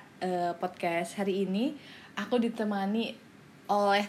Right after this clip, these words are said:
tiga pemuda-pemu-, eh, pemuda-pemuda. Yang satu sudah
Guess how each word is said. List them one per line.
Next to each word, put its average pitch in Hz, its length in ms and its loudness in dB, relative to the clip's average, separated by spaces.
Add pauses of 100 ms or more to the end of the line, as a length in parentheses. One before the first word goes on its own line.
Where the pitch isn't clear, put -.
(140)
tiga 277 1200 4
pemuda-pemu-, 285 720 6
eh, 226 320 4
pemuda-pemuda. 226 800 2 (320)
Yang 226 320 2
satu 339 160 4
sudah 269 240 2